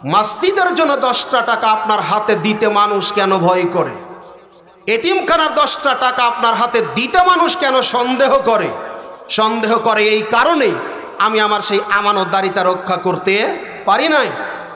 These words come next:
আমি সমাজে আমানতদারিতার পরিচয় ধরে রাখতে পারি নাই। অথচ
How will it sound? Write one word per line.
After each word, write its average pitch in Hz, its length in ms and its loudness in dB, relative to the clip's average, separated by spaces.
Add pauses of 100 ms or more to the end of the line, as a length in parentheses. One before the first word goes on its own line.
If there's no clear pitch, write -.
(120)
আমি 214 220 0
সমাজে 294 500 2
আমানতদারিতার 226 840 0 (100)
পরিচয় 220 440 0
ধরে 196 280 2
রাখতে 220 500 0 (260)
পারি 247 240 2
নাই। 294 200 2 (420)
অথচ 311 360 2